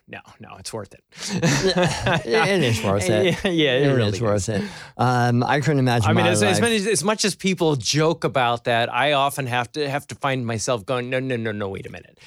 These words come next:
Speaker 1: Don't, uh, yeah, don't
Speaker 2: But you
Speaker 1: go
Speaker 2: know,
Speaker 1: there."
Speaker 2: but you know, that figure by the Brookings Institute, I wonder how they actually came up with that.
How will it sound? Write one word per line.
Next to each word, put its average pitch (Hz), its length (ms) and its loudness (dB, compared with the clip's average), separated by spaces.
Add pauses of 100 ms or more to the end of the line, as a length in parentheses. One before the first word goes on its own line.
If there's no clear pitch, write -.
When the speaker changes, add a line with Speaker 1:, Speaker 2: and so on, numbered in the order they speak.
(360)
Speaker 1:
Don't, 117 360 -4
uh, 104 200 0 (140)
yeah, - 120 -14
don't - 100 -16 (180)
Speaker 2:
But 226 160 2
you 233 80 0
Speaker 1:
go 254 60 4
Speaker 2:
know, 254 100 2
Speaker 1:
there." - 100 -10 (220)
Speaker 2:
but 220 100 2
you 269 140 4
know, 277 120 2
that 262 280 2
figure 202 360 0
by 143 160 2
the 135 80 2
Brookings 165 420 2
Institute, 131 760 0 (420)
I 240 140 2
wonder 269 420 4
how 165 340 0
they 175 300 0
actually 139 640 0
came 123 320 2
up 107 160 0
with 104 160 -4
that. 82 300 -4